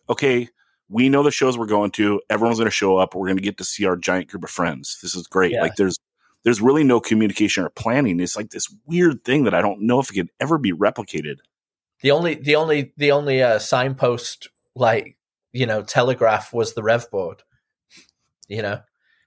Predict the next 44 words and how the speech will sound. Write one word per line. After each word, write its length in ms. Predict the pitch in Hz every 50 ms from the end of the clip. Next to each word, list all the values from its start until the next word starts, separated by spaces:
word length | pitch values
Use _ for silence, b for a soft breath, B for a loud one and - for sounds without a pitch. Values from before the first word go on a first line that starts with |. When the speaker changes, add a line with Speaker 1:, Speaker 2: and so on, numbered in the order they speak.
| _ _ -
Speaker 1:
Yeah, 160 | 127 135 131
and 100 | 117 104
I 40 | 92
Speaker 2:
Like, 100 | 120 117
Speaker 1:
hated, 220 | 110 117 123 123 110
Speaker 2:
it 40 |
was 140 | 92 90 87
Speaker 1:
like, 20 | 90
Speaker 2:
a 40 |
Speaker 1:
ninety 220 | 101 101 107 110 131
percent 280 | 131 131 120 - 101 104
of 40 | 101
the 60 | 90
Speaker 2:
flyer 140 | 123 123 123
Speaker 1:
people 120 | 101 101
on 120 | 95 90 90
Speaker 2:
board. 100 | 101 107
Speaker 1:
there. 200 | 95 78 78 - _ _ - - - _ _ _ _ _ _ _ _ _ _ _
Speaker 2:
What's 180 | - 117 - -
that? 280 | 151 165 226 - - _ _ _ _ _ _ _ -
Speaker 1:
I 80 | 87 104
said, 200 | 107 - 123 120
and 140 | 117 113 113
I 40 | 95
hated, 340 | - - 113 123 127 117
like, 120 | 107 92 87
ninety 240 | 92 95 101 107 104
percent 260 | 98 92 - 101 101
of 60 | 95
the 60 | 87
people 220 | - 101 98 95 87
on 100 | 85 82
there, 220 | 92 101 95 85
and 180 | 82 82 82 -
basically 300 | 101 104 107 - - 175
Speaker 2:
Oh, 20 | -
of 60 | - -
Speaker 1:
any 200 | 104 107 - -
Speaker 2:
course, 120 | 95 -
Speaker 1:
hardcore 260 | 95 - - 107 92
Speaker 2:
of 40 | 90
course. 240 | 90 - - 92 82
Speaker 1:
message 120 | 80 82
board. 140 | - 80 78